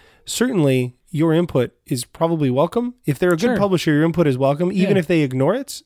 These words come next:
Speaker 1: even if they say, "You know, no, that's not gonna work,"
Speaker 2: Mm-hmm.
Speaker 1: they still probably are interested in hearing what you have to say.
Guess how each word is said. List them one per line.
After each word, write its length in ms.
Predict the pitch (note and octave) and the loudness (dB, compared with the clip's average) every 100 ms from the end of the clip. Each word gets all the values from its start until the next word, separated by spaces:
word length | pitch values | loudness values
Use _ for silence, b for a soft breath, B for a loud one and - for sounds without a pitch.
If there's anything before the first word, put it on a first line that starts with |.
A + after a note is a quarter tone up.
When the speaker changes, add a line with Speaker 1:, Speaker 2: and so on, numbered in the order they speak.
| - | -2
Speaker 1:
even 240 | D3 D#3 | 0 0
if 80 | D3 | 0
they 100 | D#3 | -2
say, 120 | - | -2
"You 120 | D3+ | -2
know, 140 | G3 G3+ | 0 0
no, 200 | F#3 E3+ | 0 0
that's 160 | D#3 | 0
not 80 | F3+ | 0
gonna 160 | D3+ C#3 | 0 2
work," 280 | D#3+ A3 - B | 0 -2 -8 B
Speaker 2:
Mm-hmm. 200 | C#3 F3 G3+ | -4 -4 -2
Speaker 1:
they 120 | E3 | -2
still 180 | - G#3 | 0 -2
probably 300 | F#3+ G3 E3 | 0 2 2
are 40 | |
interested 240 | D#3+ - D3 | 0 -2 -4
in 60 | |
hearing 300 | C3+ E3 D#3 | -2 0 0
what 100 | C3 | 0
you 100 | B2+ | -2
have 140 | A#2+ G2 | -6 -8
to 60 | |
say. 420 | - - E2+ B2 | -10 -10 -10 -12